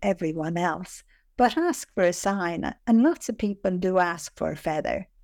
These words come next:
It's the most common, because that's easy to, to give you a feather.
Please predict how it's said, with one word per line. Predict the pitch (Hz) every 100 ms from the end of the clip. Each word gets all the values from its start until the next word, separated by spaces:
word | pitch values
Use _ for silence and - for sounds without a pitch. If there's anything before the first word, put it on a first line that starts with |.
| -
It's | 220 -
the |
most | 185 170 160 -
common, | - 156 139 175 - - _ _ _ _ _ _ _ _ -
because | 196 185 175
that's | 175 165 -
easy | 185 160 - _ _ - - 156
to, | - 160 151 151 _ -
to | -
give | 156 180
you | 160 143
a |
feather. | - - 156 - -